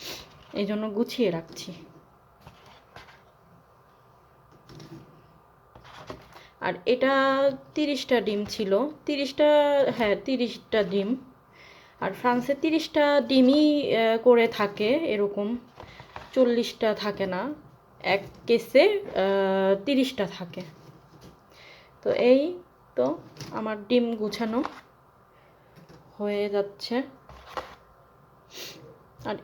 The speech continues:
এটা দেখেন, একদম ছোট্ট ডিম। ডিমগুলা যে খুবই বড় তা না, ডিমগুলা মোটামুটি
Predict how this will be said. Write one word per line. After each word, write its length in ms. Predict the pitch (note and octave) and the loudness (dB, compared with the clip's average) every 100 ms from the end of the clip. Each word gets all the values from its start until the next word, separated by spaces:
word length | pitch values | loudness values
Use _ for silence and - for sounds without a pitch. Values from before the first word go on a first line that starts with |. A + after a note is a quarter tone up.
| - | 2
এটা 260 | B3 B3+ C#4 | 4 6 6
দেখেন, 380 | C4 B3+ C4+ C4+ | 4 4 2 4
একদম 480 | A#3+ G#3 C4 C4+ | 2 4 4 4
ছোট্ট 460 | C4 A#3+ A#3 - C4 | 4 4 2 2 6
ডিম। 380 | B3+ G3+ G3+ G3+ - - _ - - - - - - - - - - - - - - - - - - - - - - - - - - - - - - - | 6 4 -2 -4 -8 -20 _ -20 -20 -20 -20 -20 -20 -20 -20 -20 -20 -20 -20 -20 -20 -20 -20 -20 -20 -20 -20 -20 -20 -20 -20 -20 -20 -20 -20 -20 -18 -10
ডিমগুলা 540 | G3+ B3+ B3 C4 D4+ C#4+ | 2 6 6 6 6 6
যে 320 | E4 E4 E4 E4 | 8 8 6 0
খুবই 340 | - D4 F4 | 2 8 10
বড় 340 | B3+ B3+ D4+ | 12 10 8
তা 300 | G4 C#4+ B3+ | 8 4 6
না, 260 | B3+ A#3+ - - - - - - - - - - - - - G#3+ | 6 4 2 -2 -16 -20 -20 -20 -20 -20 -20 -20 -20 -20 -18 2
ডিমগুলা 540 | A#3+ B3+ B3 C4+ C#4+ | 6 6 6 8 8
মোটামুটি 800 | C4+ E4 F4 D4 A3+ - A3 | 8 6 8 6 4 2 0